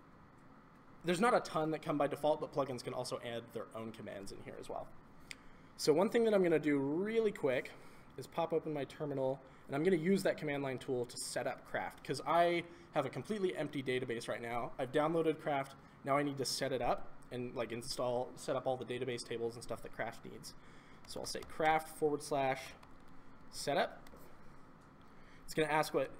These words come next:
database credentials, or what database driver I'm using. And I've entered all this information in before, but this is what you would normally, the, the kind of steps you would normally go through if the, uh, previous command had worked like it was supposed to. Uh, my database server is on localhost.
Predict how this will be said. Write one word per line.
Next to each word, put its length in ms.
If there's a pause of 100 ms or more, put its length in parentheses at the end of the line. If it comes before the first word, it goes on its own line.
database 420
credentials, 520
or 280
what 180
database 300
driver 280
I'm 80
using. 360 (360)
And 100
I've 200
entered 280
all 100
this 200
information 440
in 140
before, 540 (260)
but 140
this 160
is 100
what 160
you 60
would 100
normally, 460 (580)
the, 160
the 160
kind 160
of 100
steps 300
you 60
would 100
normally 260
go 140
through 420
if 220
the, 220
uh, 140
previous 380
command 300
had 100
worked 280
like 140
it 60
was 100
supposed 360
to. 0 (920)
Uh, 280
my 160
database 360
server 280
is 120
on 120
localhost. 720